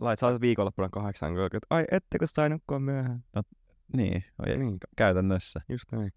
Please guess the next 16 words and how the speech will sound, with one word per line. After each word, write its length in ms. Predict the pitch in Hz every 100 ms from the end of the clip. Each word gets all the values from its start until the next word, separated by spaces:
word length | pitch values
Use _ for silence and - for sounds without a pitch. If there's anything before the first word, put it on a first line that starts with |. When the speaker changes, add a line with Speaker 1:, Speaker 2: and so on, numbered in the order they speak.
| _ _ _ _ _ -
Speaker 1:
Et 120 | 117
ehkä 180 | 170 -
se 80 | 143
mun 160 | 107
väsymys 360 | 110 110 92 85
on 120 | 85
siitä, 200 | 87 80
että 140 | -
mä 240 | 85 92 - -
herään 260 | 104 87 82
liian 240 | 90 82
aikaisin. 380 | 82 85 - 87 -
Pitäisikö 320 | - 120 -
siitä 200 | 90 -
siihen 300 | 92 95 90
kasiin? 420 | - 87 - -